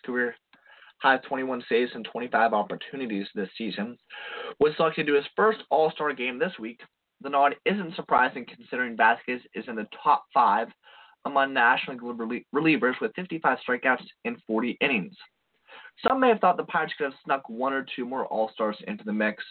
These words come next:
Corey Dickerson, who was an All-Star last year, could have been a potential selection. He's hitting a three oh five this season with six home runs and thirty-five R B Is. However, he hasn't been the power hitter or run producer that he has been in the past.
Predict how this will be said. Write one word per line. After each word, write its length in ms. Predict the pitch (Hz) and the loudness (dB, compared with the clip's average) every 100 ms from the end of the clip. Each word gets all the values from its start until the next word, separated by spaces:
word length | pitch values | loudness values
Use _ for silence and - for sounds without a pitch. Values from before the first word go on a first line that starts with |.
| - _ - - - _ | -18 _ -20 -20 -20 _
Corey 240 | - 214 196 | 4 4 6
Dickerson, 520 | 190 190 185 175 165 | 2 0 -2 -2 -2
who 120 | 175 | 2
was 140 | 156 151 | 2 2
an 80 | 151 | 0
All-Star 400 | - 143 151 135 | 0 0 0 2
last 300 | 127 135 - | 2 2 -2
year, 160 | 127 - - - | -10 -10 -12 -6
could 120 | 185 | -4
have 200 | 185 - | -4 -4
been 140 | 139 | -8
a 100 | 127 | -8
potential 540 | - 107 - 113 110 - | -12 -18 -16 -14 -14 -12
selection. 500 | 98 98 - 92 95 _ _ _ _ - - - | -4 -4 -4 -10 -14 _ _ _ _ -20 -2 2
He's 100 | 190 | 4
hitting 160 | 185 | 4
a 60 | 165 | 2
three 200 | 196 233 | 4 4
oh 80 | 233 | 6
five 280 | 170 165 | 4 2
this 100 | 160 160 | -2 -8
season 280 | 113 123 | -10 -10
with 100 | 110 - | -14 -10
six 180 | 202 - | -10 -8
home 160 | 165 127 | -8 -6
runs 280 | 120 123 - - | -6 -8 -14 -14
and 120 | 135 | -10
thirty-five 380 | 117 113 113 110 | -8 -6 0 2
R 160 | 107 98 | 2 -2
B 100 | 104 | -4
Is. 220 | 87 - - | -8 -10 -2
However, 400 | 131 135 135 131 _ _ - - - - | 4 4 2 -4 _ _ -20 -20 -20 -10
he 180 | 165 - | -8 0
hasn't 360 | 143 156 180 | 4 4 2
been 100 | 165 | -4
the 100 | 170 - - | -4 -6 -2
power 220 | 117 127 | 0 0
hitter 300 | 139 143 147 | 0 2 2
or 240 | - 107 104 | 0 -2 -2
run 180 | 104 | -2
producer 460 | 131 131 131 - 135 | -2 -2 -2 -2 -2
that 160 | 117 - | -4 -8
he 160 | 123 | -10
has 200 | 117 107 | -4 -4
been 120 | - 107 | -4 -4
in 80 | |
the 80 | 101 | -4
past. 260 | 95 87 | -2 -2